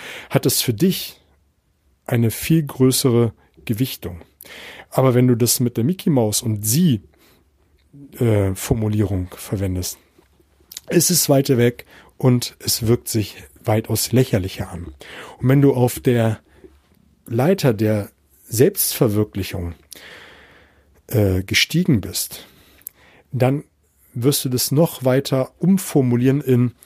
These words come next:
"Hey, das war jetzt aber nicht so gut." Damit hast du schon ganz viel an inneren Dialog und Selbstkritik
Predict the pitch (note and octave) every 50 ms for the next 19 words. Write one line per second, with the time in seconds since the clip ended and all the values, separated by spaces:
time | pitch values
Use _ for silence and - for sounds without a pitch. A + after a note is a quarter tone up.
0 | _ _ _ - - D3+ C#3+ A2+ F#2 - _ _ _ _ - - A#2 - - -
1 | A#2+ C3 C#3+ - - D#3 D3+ E3+ F#3 G#3+ F#3 - - A#2 - - - - - -
2 | - _ _ - _ _ _ _ _ _ _ - - - - - - - - B2+
3 | C#3+ C#3+ - A#2+ B2 D#3+ - - E3 - - - C#3+ A#2+ - D#3+ E3+ G3 G#3 G3
4 | - - - - - F3 D#3+ D#3+ D#3 D3+ - - - - - - - _ - -
5 | C3 - - D3+ D#3+ D#3+ - C#3+ C3 A#2+ A#2 B2 B2+ B2 A#2 A#2+ C#3 E3 F3+ -
6 | C#3 A#2 G#2+ A#2 C3+ E3 - - - - - B2+ - - - D3 C#3+ - - -
7 | -